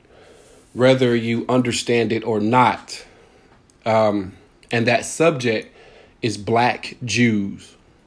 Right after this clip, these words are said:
Are there black Jews?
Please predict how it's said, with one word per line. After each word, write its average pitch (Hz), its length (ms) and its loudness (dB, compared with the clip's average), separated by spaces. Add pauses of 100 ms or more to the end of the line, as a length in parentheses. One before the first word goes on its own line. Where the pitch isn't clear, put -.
(1300)
Are 139 160 4
there 143 180 6
black 139 340 4
Jews? 127 600 2